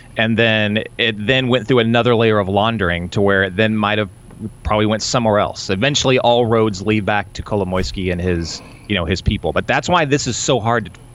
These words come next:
to, to track the full trail, you know, of where this money goes. But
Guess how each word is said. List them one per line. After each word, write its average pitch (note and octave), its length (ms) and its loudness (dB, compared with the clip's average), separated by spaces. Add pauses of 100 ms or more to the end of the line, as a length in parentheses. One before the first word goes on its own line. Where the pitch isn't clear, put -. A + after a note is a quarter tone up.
to, A2 140 0
to F#2 60 -6 (240)
track A2+ 260 -2
the G2 100 -2
full A#2 340 0
trail, G#2 480 -2 (380)
you G2+ 80 -6
know, G2+ 120 2
of F#2 100 -4
where G#2 160 2
this F#2 160 -6
money A2 240 0
goes. C2 360 -8 (300)
But B2 180 2